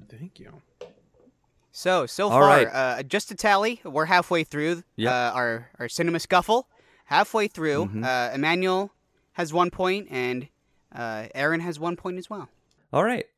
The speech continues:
Speaker 3: Well, round three. Speaking of Jaws, the term blockbuster actually originated from the release of Jaws.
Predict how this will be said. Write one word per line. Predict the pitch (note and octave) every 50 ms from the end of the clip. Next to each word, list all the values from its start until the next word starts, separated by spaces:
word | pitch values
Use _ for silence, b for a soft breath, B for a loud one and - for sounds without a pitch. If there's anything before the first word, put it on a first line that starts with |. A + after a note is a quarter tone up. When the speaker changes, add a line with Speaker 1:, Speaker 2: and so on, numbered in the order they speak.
| _ _ _
Speaker 3:
Well, | A#2+ D3+ G3 A3 - _ _ _ _ _ - _ _ _ _
round | - G2+ A2 C3 C#3+ D#3 E3 E3+ F3 D#3 - _
three. | - G2+ G#2+ B2 C3 A#2+ G2 F2+ E2+ F2 F2 _ _ _ _ _ _ _ _ _ _ _ _ _ _ _
Speaking | - - - - C4 C#4+ C4+ G3+
of | B2+ G2+
Jaws, | F#2 - F#2 F2+ F2+ F2 G2 A#2+ - - - _ _ _ _ _ _ _ _ _ _ _ -
the | B2+ C3 B2+
term | - E3+ F#3 F3+ E3 B2+ -
blockbuster | - C3 D#3 G#3+ A#3 - - A#2 A2+ A2 - - B2 A#2 A2+ A#2 G#2+ - _
actually | - B2 B2 - - C#3 C3+ C3
originated | B2 A2+ A#2 A#2+ A#2 A2+ A#2 A#2 A#2 A#2 A2+ A2+ A2 A2 A2 _ _ _ _ _
from | - E3+ G#3+ B3+ B3+
the | G3 C#3
release | B2+ A#2+ G#2 G2 F#2+ F#2 F#2 - - - - - _ _ _
of | - G#2+ G#2 G2+ G2+ F#2+ F#2 - _ _ -
Jaws. | - G#2+ F#2 F#2 F#2 - - - -